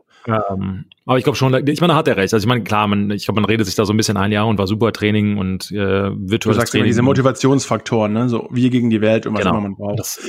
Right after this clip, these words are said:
Speaker 2: Aber sie haben auch nur drei Spiele bis jetzt gemacht, vielleicht deswegen allgemein ein bisschen frischer,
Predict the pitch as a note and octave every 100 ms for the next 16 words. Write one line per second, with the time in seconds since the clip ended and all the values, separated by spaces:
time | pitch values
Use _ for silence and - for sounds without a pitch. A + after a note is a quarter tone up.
0 | - D3+ E3 E3 C#3+ G3 G3 G3 E3+ D#3
1 | C3 A2+ B2 F#3+ - A3 G#3 G3 G3+ -
2 | F#3 F#3+ - C3 C#3 C#3 C3 C#3+ D3 D3
3 | C3 C3+ A#2+ B2 D3+ D3 C#3+ C3+ - -
4 | D3+ D3+ D3